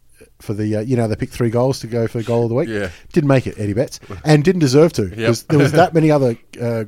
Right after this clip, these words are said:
Speaker 1: great goals this weekend.
Speaker 2: Yeah.
Speaker 1: It was a weekend for highlights, if not, uh, great games.
Speaker 2: Yep.
Speaker 1: Um, including one from, uh, Clayton Oliver, who's, uh, gone for the, uh, check side. I guess you can call it a check side. No,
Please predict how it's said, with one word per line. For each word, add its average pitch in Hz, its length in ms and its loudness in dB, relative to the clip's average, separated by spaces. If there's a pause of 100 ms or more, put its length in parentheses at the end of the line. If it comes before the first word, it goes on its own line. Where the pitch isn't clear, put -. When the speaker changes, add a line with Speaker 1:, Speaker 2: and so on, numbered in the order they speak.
(160)
Speaker 1:
great 123 320 0
goals 120 280 0
this - 140 -8
weekend. 95 340 -10
Speaker 2:
Yeah. 104 240 -2
Speaker 1:
It - 100 -14
was 151 100 -2
a 185 40 6
weekend 214 280 0
for 120 100 -2
highlights, 143 480 0
if 139 140 -8
not, 120 320 -4
uh, 110 140 -4
great 101 220 -6
games. 92 380 -12
Speaker 2:
Yep. 101 200 -4 (800)
Speaker 1:
Um, 107 440 -4 (100)
including 151 540 0
one 123 160 0
from, 107 260 -6
uh, 107 160 -4
Clayton 101 300 -8
Oliver, 92 260 -8 (140)
who's, 101 360 -6
uh, 101 220 -6
gone 117 240 -2
for 113 140 -8
the, 98 420 -4 (160)
uh, 98 140 -12
check - 240 -6
side. 98 320 -8 (120)
I 127 80 -8
guess 156 140 -4
you 117 80 -10
can 107 40 -14
call 117 160 -2
it 104 60 -2
a 95 60 -4
check - 220 -8
side. - 200 -12
No, 135 260 -6